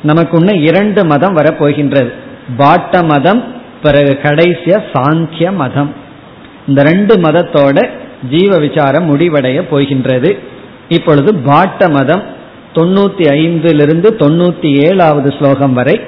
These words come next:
அவர்களுடைய கொள்கை. அவர்களுடைய கொள்கை வந்து ஆத்மா சிதச்சித், சித்து பிளஸ் அச்சித் ரெண்டினுடைய கலவைன்னு சொல்லிவிட்டார்கள்.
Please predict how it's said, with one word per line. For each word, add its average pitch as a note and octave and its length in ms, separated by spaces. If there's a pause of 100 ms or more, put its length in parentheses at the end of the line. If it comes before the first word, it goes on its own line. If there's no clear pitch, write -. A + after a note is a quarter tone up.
(140)
அவர்களுடைய D3+ 760
கொள்கை. C3 400 (760)
அவர்களுடைய F#3+ 720
கொள்கை F3+ 380
வந்து D#3 580 (560)
ஆத்மா G3 680 (140)
சிதச்சித், D3+ 880 (680)
சித்து B3 480
பிளஸ் G#3+ 320
அச்சித் D#3+ 440 (380)
ரெண்டினுடைய F#3+ 760
கலவைன்னு E3 540
சொல்லிவிட்டார்கள். C#3+ 680